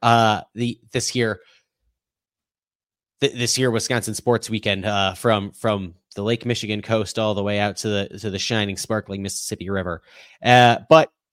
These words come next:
the bad with the Badgers this weekend starts with the three-point shooting, because Wisconsin shot an abysmal, abysmal three of nineteen. Purdue made as many threes as the Badgers did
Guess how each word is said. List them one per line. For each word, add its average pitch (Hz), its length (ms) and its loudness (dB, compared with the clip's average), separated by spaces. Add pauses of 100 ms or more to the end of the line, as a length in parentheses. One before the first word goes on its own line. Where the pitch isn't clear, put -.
the - 80 -6
bad 185 600 10 (380)
with 135 120 0
the - 60 -14
Badgers 104 380 4
this - 160 -8
weekend 92 400 -6
starts - 380 2
with 113 80 -8
the 107 80 -8
three-point 95 400 -10
shooting, 60 320 -12 (1500)
because 107 300 -6
Wisconsin 127 680 0
shot - 320 -4
an 113 120 -6
abysmal, 113 800 -4 (100)
abysmal 143 1040 4 (720)
three 147 300 0
of 117 100 2
nineteen. 104 580 -4 (880)
Purdue 202 340 2
made 151 480 2
as 143 140 -4
many 139 240 -4
threes 131 560 -6
as 123 360 -4 (100)
the 107 100 -8
Badgers 117 360 -4
did 135 280 -4